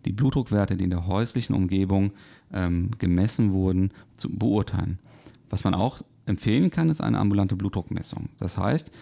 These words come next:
der Patient bekommt eine Blutdruckmanschette umgelegt, angelegt und,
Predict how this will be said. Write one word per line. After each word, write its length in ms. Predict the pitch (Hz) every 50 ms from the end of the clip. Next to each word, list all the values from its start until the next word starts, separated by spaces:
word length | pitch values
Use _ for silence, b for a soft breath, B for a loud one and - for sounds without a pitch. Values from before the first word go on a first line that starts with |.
| B B B
der 80 | - -
Patient 480 | - - - - - - 104 117 127
bekommt 480 | - - - - - 92 92 92 - -
eine 160 | - 90 90
Blutdruckmanschette 840 | 90 92 101 113 110 - - 113 - - - 95 87 - - - -
umgelegt, 720 | - - 110 101 110 120 127 127 135 170 254 277 - - - - - - - - - - _ _
angelegt 640 | - - 113 101 110 123 131 143 175 214 - - - B B B B B B B B
und, 360 | - 110 107 110 113 - -